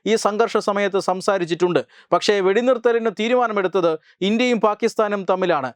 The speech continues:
അതായത്, പാകിസ്ഥാൻ്റെ ഡി ജി എം ഒ ഇന്ത്യൻ ഡി ജി എം ഒയെ വിളിക്കുന്നു. അതിനുശേഷമാണ് വെടിനിർത്തലിന് ധാരണയായത് എന്ന് വ്യക്തമായി തന്നെ,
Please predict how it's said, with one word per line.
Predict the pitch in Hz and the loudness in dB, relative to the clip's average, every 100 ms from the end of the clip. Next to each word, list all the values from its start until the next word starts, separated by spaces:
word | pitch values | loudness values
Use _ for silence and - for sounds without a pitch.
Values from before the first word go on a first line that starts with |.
| _ - | _ -2
അതായത്, | 180 196 196 233 240 _ - | 0 0 2 0 0 _ -2
പാകിസ്ഥാൻ്റെ | 185 208 254 - 226 220 214 185 | 0 0 -2 0 -2 2 0 0
ഡി | 202 214 | -4 0
ജി | 240 | 0
എം | 202 143 | 0 -2
ഒ | - _ 175 | -6 _ -2
ഇന്ത്യൻ | 208 240 247 226 | 0 2 2 0
ഡി | 214 | 0
ജി | 247 240 | 0 2
എം | 220 | 2
ഒയെ | 214 202 185 | 2 2 0
വിളിക്കുന്നു. | 196 208 175 226 _ - 185 | -2 -2 -4 -6 _ -4 0
അതിനുശേഷമാണ് | 226 233 226 226 247 214 190 185 165 | 0 2 2 2 2 0 0 -4 -2
വെടിനിർത്തലിന് | 190 220 208 202 190 185 175 - _ 143 | -2 -2 -2 -2 -2 -2 -4 -6 _ -2
ധാരണയായത് | 175 214 226 202 196 214 190 190 175 | 0 0 -2 -2 -2 -2 -2 -2 -2
എന്ന് | 180 196 220 _ - 170 | -2 -2 -4 _ -4 -2
വ്യക്തമായി | 202 - 240 220 208 | 0 0 0 0 0
തന്നെ, | 208 185 | -2 -2